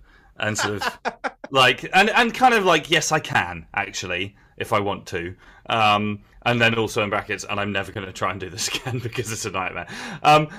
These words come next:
Speaker 1: but no, I'm, I'm very proud of it. It's, it's a cool thing. And, and I get a little statuette, which is nice.
Speaker 2: You know, reaching that, I, I get what you're saying because I,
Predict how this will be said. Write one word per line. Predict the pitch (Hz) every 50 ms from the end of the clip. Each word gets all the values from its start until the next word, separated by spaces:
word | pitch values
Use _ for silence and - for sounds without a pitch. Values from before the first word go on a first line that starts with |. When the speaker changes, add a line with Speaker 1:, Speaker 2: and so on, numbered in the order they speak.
| - - -
Speaker 1:
but | 190 190
no, | 196 185 175
I'm, | 175 170 170
I'm | 175 160 160
very | 151 160 147 131
proud | - 110 92 87
of | 80
it. | 82 -
It's, | 95 95 - -
it's | 113 107 - -
a | 110
cool | - 127 120 101
thing. | - 101 95 92
And, | 92 95 107
and | 110 107 113 117 120
I | 123
get | 117 123 123
a |
little | 117 113 110 104
statuette, | - - - 127 - - - 110 95 90 - - - _
which | 104 104 104 - 95
is | 90
nice. | 90 92 82 - - - - _ _ _ _ _ _ -
Speaker 2:
You | 180 196
know, | 185 180
reaching | 175 220 269 247 - 220 190
that, | 170 156 147 147 _ _ _ _ _ _ _ _ _ _ _ -
I, | 165 175 -
I | 175 180
get | 165 208
what | 202 196 190
you're | 160 147
saying | - - 175 151 139
because | 127 127 - 147 127 123 131 -
I, | 147 139